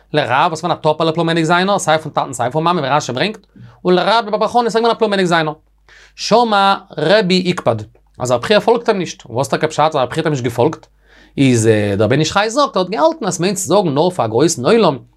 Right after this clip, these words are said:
אויף א צוויי פלומעניקעס, קען מען יא לערנען בשוק. אבער רבי האט מקפיד געווען. אסער רב חייא איז חזוי, ער געגאנגען, זענען ביי, ביי רבי, ער גאנג מיט וואקער זיין רבי. אמר ליה האט אים גערופן,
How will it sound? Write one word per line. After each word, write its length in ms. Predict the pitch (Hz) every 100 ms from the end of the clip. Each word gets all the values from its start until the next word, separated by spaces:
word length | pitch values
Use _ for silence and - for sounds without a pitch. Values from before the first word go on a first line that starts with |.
| _
אויף 140 | 139 147
א 40 |
צוויי 240 | 151 226 -
פלומעניקעס, 600 | 254 285 330 320 254 233
קען 140 | 247
מען 100 | 262
יא 80 | 277
לערנען 240 | 262 247
בשוק. 320 | 220 - 185 - _ _ _ - -
אבער 280 | 147 147 185
רבי 120 | 202
האט 100 | 202
מקפיד 340 | 214 214 214 175
געווען. 200 | 175 160 _ _ _ _
אסער 300 | 196 214 226
רב 100 | 185 -
חייא 180 | - 196
איז 180 | 180 -
חזוי, 420 | 180 170 156 156 -
ער 120 | -
געגאנגען, 380 | 123 180 202 196
זענען 280 | 151 190 165
ביי, 200 | 156 147
ביי 240 | 143 160
רבי, 120 | 220 220 160
ער 160 | 110 117
גאנג 140 | 151
מיט 100 | 170
וואקער 240 | 180 196 196
זיין 140 | 196
רבי. 140 | 196 160 - _ _ - _ 170
אמר 260 | 208 165
ליה 140 | 170 196
האט 80 |
אים 80 | 165
גערופן, 500 | 139 190 196 165 160